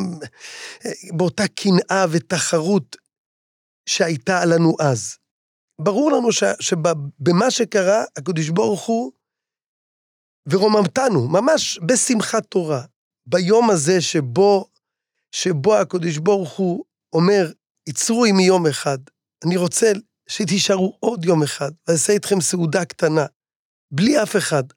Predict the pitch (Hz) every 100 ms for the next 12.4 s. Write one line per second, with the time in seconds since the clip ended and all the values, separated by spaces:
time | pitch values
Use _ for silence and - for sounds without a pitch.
0 | - 156 214 202 - 160 - 196 180 160
1 | 147 151 127 - _ _ _ _ _ _
2 | _ _ - 131 196 - 262 226 247 185
3 | 143 - _ _ _ _ _ - - 170
4 | 165 - _ _ - 196 170 185 226 196
5 | - 214 208 - _ _ _ _ - 185
6 | 185 226 165 151 190 190 170 160 165 165
7 | 131 127 123 _ _ _ _ _ _ -
8 | - 170 160 170 160 247 196 208 226 214
9 | 165 196 165 196 220 269 247 - 196 202
10 | 208 - 160 - 175 147 196 165 - _
11 | _ _ 120 147 156 240 302 - 226 202
12 | 214 269 285 123